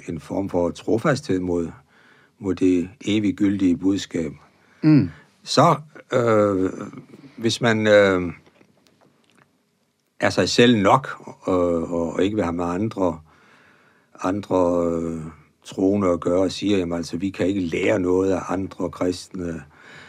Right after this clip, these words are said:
Speaker 1: øh, så, øh, så kan man sige, at så er man konservativ på en, øh, på en forkert måde.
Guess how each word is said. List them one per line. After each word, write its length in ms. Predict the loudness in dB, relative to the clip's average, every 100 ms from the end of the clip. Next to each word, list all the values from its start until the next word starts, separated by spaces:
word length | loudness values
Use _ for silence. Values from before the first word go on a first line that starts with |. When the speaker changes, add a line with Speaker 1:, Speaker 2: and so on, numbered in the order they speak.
| -20 -20 -14
Speaker 1:
øh, 320 | -6 -4 -2 -6 -10 -18 -20 _ -20 -20
så, 440 | -12 -4 0 2
øh, 400 | 2 2 0 -2 -8
så 180 | -4 -2
kan 100 | 0
man 160 | 0 0
sige, 240 | 0 2
at 140 | 0 0
så 100 | -2
er 40 |
man 160 | 0 -2
konservativ 600 | -2 2 2 2 0 -2
på 200 | -2 -2
en, 200 | -2 -4
øh, 240 | -2 -4 -6 -16 _ _ _ _ _ _
på 60 | -10
en 60 |
forkert 380 | -8 2 6 6
måde. 320 | 6 2 0